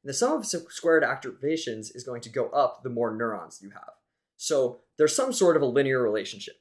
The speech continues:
And in Hinton's original paper, he actually used a one-to-one ratio, uh, to match the threshold with the number of neurons in a layer. So if a layer had two thousand neurons, he would choose a threshold of two thousand.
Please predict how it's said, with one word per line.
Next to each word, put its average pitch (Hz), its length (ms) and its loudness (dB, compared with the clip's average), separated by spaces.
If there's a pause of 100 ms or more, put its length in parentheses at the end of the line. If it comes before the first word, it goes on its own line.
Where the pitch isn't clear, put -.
(180)
And 151 360 0
in 151 120 -4
Hinton's 160 640 -4
original 160 340 2
paper, 131 480 -4 (160)
he 165 140 -2
actually 156 320 0
used 160 440 -4
a - 40 -2
one-to-one 143 560 -2
ratio, 107 540 -6 (380)
uh, 92 180 -8
to 131 120 -10
match 139 360 -2
the 127 100 -8
threshold 107 680 -4
with - 320 -6
the 123 80 -8
number 104 300 -6
of 104 80 -10
neurons 107 460 -8
in 110 120 -14
a 98 40 -8
layer. 92 340 -6 (240)
So 143 220 0
if 139 100 -2
a - 20 0
layer 160 300 6
had 139 180 -4
two 226 180 -4
thousand 143 340 2
neurons, 110 420 -6
he 127 80 -12
would 113 140 -12
choose 113 280 -10
a 98 80 -14
threshold 101 500 -10
of - 120 -20
two - 160 -12
thousand. 110 320 -6